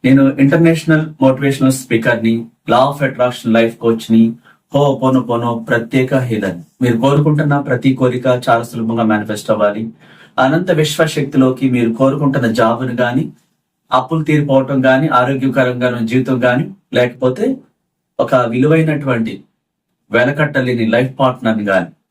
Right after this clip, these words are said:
జీవితాంతం ఒక గొప్పగా మీతో ఉండేలాగా మీరు కోరుకున్న అన్ని లక్షణాలతో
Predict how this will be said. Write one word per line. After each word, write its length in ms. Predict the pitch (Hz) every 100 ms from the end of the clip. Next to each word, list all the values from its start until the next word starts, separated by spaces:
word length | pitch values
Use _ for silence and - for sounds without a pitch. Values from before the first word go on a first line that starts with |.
| _ _ _ _ _ 104
జీవితాంతం 640 | 151 151 143 131 123 113 - _ _ _ _ _
ఒక 140 | - 107 98 123
గొప్పగా 440 | 120 117 151 151 139
మీతో 220 | 131 135 123
ఉండేలాగా 460 | 107 110 107 156 196 143
మీరు 160 | 120 113 143
కోరుకున్న 480 | 147 180 190 175 220 320 - _ _ -
అన్ని 180 | 131 175 175
లక్షణాలతో 640 | 151 - 151 - - -